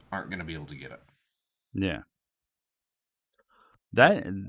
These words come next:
Speaker 2: that and releasing an Elite controller as opposed to a regular Halo controller. Like,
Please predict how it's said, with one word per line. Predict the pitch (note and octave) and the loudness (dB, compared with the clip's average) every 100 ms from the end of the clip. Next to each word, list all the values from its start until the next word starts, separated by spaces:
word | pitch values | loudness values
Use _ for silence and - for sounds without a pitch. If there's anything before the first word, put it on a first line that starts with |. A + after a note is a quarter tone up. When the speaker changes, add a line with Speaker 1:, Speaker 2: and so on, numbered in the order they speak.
| - - _ | -12 -18 _
Speaker 2:
that | G#2+ G2 C3 F3+ | -4 6 8 8
and | B2 A2 F#2+ | 4 4 4
releasing | G2+ G#2+ G2 A2+ | 2 2 2 0
an | F2+ | 0
Elite | D#2 E2+ G#2 | -2 -2 -2
controller | - F2+ - D#2 D#2 D#2 G2+ - | -2 -8 -4 -6 -6 -10 -14 -6
as | G#2 | -4
opposed | F#2+ G2 F#2+ - | -2 0 0 0
to | |
a | F2 | -2
regular | E2 G2 F#2+ E2 | 0 2 2 -2
Halo | F2+ F2 E2+ | -2 -2 -4
controller. | D#2+ D#2 D#2+ C#2+ C#2 - _ _ _ _ _ _ _ _ _ _ _ _ _ _ _ - | -6 -10 -10 -10 -14 -18 _ _ _ _ _ _ _ _ _ _ _ _ _ _ _ 0
Like, | G#2 | 2